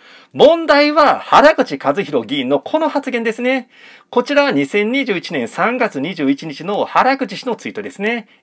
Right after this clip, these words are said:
以下引用です。「特効薬イベルメクチンを製薬会社が頑なに隠す理由。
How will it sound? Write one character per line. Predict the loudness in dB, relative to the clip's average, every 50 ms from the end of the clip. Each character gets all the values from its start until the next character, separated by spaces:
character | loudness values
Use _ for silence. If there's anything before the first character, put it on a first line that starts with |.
| _ -8
以 | -4 -2
下 | -2 -2 -2 -4
引 | -10 -12 -10
用 | -10 -10 -10
で | -12 -14
す。 | -16 -18 _ _ _ _ _ -20 -20 -20 -20 _ _ _
「特 | -2 0 0 -2 -2
効 | -6 -4 0 2
薬 | 2 2 2 0 -4 -2
イ | 2
ベ | 4 4 4
ル | 4
メ | 2 0
ク | -4 -6
チ | -10 -8 -8 -6 -6
ン | -6
を | -6 -8 -10 -14 _ _ _
製 | -8 0 2 4 4 4
薬 | 4 2 2 2 2
会 | 4 4 4 4
社 | 2 -2
が | -4 -4
頑 | -4 -4 -4 -4 -4 -4
な | -2 -2
に | -2 -4 -4 -8
隠 | -10 -10
す | -10 -10 -10
理 | -8 -8
由。 | -10 -12 -14 -18